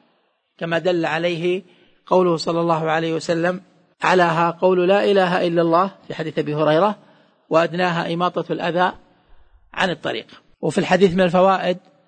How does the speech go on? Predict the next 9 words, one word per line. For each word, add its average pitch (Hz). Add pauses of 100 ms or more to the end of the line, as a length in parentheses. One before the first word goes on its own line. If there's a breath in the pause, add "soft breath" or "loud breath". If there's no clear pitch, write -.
(1040)
فضيلة 196 (1500)
حمد 202
الله 180
عز 151
وجل، 147
فضيلة 185 (120)
قول: 208
"الحمد 175
لله"، 147